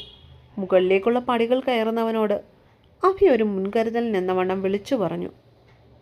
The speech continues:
"എൻ്റെ ഏട്ടാ, ഒരേ ഒരു പെഗ്, അതിൽ കൂടുതലൊന്നും ഈ ആദി കൈകൊണ്ട്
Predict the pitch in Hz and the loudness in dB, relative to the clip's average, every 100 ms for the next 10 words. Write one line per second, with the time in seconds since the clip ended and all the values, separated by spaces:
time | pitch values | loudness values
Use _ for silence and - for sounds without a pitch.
0 | _ - - 185 185 202 262 190 202 208 | _ -20 -8 -6 -2 2 4 4 2 0
1 | 190 _ _ _ - 330 415 392 233 214 | -2 _ _ _ 0 6 6 8 6 4
2 | 214 170 175 180 - _ _ _ _ 320 | 4 2 0 -4 -6 _ _ _ _ 0
3 | 370 392 392 208 208 202 190 208 196 185 | 4 4 4 4 6 4 2 0 0 0
4 | 170 214 214 180 185 202 | 0 -2 0 0 2 0